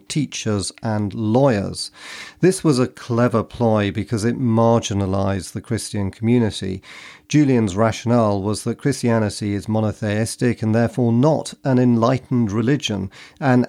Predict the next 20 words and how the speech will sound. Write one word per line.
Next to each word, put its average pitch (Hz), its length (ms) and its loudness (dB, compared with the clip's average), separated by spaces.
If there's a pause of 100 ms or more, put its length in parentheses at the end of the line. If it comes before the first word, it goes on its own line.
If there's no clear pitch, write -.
as 123 240 2
such - 500 -2
it 113 300 -2
was 107 420 -2
at 120 160 2
odds 107 460 2
with 113 180 0
a 120 60 4
liberal 101 540 0
education 117 720 -2
and 98 120 0
the 104 60 -2
rule 98 300 -2
of 92 100 -6
law. 110 460 0 (360)
It 160 160 0
was 139 140 4
a 127 60 2
clever 107 400 0
argument, 95 560 -2